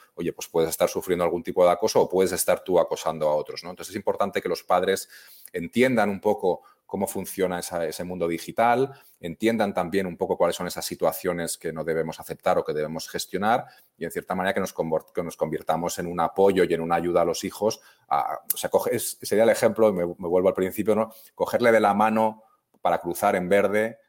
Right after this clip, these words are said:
hasta que él sepa cruzar por sí solo y pueda tomar la decisión si algún día, pues, cruza en rojo porque no viene nadie, pero bueno, que eso ya sea una decisión que, que sea meditada, eh, que sea una persona madura, que sepa comportarse, que conozca las consecuencias.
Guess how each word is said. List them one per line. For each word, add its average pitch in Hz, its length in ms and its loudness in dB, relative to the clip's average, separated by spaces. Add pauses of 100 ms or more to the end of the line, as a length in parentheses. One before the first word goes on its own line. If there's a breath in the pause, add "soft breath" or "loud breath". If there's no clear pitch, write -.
(140)
hasta - 300 -4
que 90 200 0
él 95 200 -2
sepa 82 300 -2
cruzar 80 340 -6
por 76 140 -6
sí - 100 -14
solo 87 460 -2 (140 soft breath)
y 80 80 -14
pueda 80 240 -2
tomar 78 240 -2
la 78 100 0
decisión 80 440 -4
si 85 100 -6
algún 73 220 -8
día, 76 200 -4
pues, - 240 -12
cruza 80 260 -4
en 78 80 -6
rojo 80 240 -2
porque 73 220 -4
no 71 100 -6
viene 71 240 -8
nadie, 110 300 2
pero 67 160 -6
bueno, 71 160 -8
que - 80 -18
eso - 140 -8
ya 73 120 -4
sea 78 160 -2
una 78 120 -4
decisión 76 540 -6 (380 loud breath)
que, 62 440 -6
que 71 120 -8
sea 69 380 0
meditada, 95 1120 2
eh, 64 140 -8
que - 100 -20
sea 76 100 -10
una 73 120 -6
persona - 300 -6
madura, 87 680 0
que 78 80 -14
sepa - 260 -10
comportarse, 82 680 -4
que 76 80 -8
conozca 73 320 -6
las 69 140 -6
consecuencias. 80 840 -6